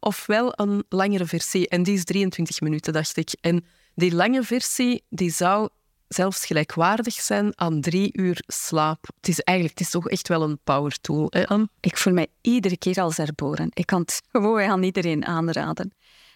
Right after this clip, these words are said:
Speaker 2: En je kan het in principe overal doen, hè. Best doe je het op een rustige plaats, waar je niet gestoord wordt, waar dat je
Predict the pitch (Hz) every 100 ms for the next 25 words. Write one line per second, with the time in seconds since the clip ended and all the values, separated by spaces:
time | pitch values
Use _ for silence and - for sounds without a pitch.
0 | _ 202 190 180 220 220 196 165 170 202
1 | 190 185 160 165 185 165 139 175 - 175
2 | - 190 196 175 175 170 165 180 185 175
3 | - 156 175 226 - - 175 165 165 147
4 | - 160 156 - - - 151 - - 196
5 | - 160 156 156 147